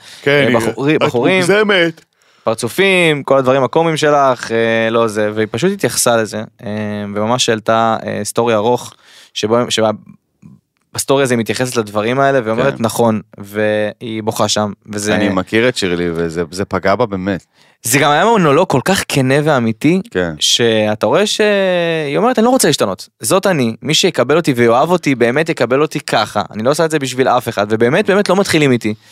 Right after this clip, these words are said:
Speaker 2: והיא דיברה גם ממקום של כאב, גם ממקום של כנות, אמ, ואני חושב שזה עוד משהו שמסמל לנו, חברים, אנחנו לקראת אבדון פה ב-,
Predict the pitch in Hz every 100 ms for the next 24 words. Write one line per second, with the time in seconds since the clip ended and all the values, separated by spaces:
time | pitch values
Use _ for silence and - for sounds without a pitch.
0 | - - _ - 107 127 131 127 123 156
1 | 175 185 170 160 151 143 123 110 104 113
2 | - 120 151 143 143 143 131 113 107 107
3 | 107 - 113 107 107 107 104 101 104 107
4 | 110 - 135 135 - 151 143 127 117 110
5 | 110 113 135 120 117 113 107 101 - 104
6 | 113 117 113 104 104 _ _ _ _ _
7 | _ 98 113 110 104 104 - - 113 131
8 | 107 104 110 123 117 104 107 101 104 104
9 | 104